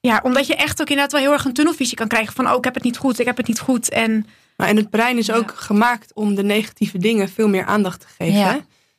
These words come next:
Speaker 2: En dat, eh, rewiren, dat, eh, moet je blijkbaar heel bewust doen. Dat komt ook weer terug in dat boek. Dus vandaar dat ik
Speaker 3: Ja.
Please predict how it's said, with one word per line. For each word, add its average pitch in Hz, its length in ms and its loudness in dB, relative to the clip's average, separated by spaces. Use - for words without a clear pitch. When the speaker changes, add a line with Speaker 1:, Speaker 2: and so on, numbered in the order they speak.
Speaker 2:
En 202 140 0
dat, 196 260 0
eh, 190 380 0
rewiren, 208 800 2
dat, 196 240 -6
eh, 190 400 -2
moet 202 260 0
je - 60 -20
blijkbaar 202 320 0
heel 202 120 2
bewust 185 340 0
doen. 247 200 2
Dat 240 140 -4
komt 170 240 -2
ook 156 120 -4
weer 160 160 0
terug 214 260 -2
in 190 60 -14
dat 160 180 -10
boek. 220 260 -2
Dus - 240 -20
vandaar 175 260 -2
dat 175 140 -8
ik 214 60 2
Speaker 3:
Ja. 220 240 0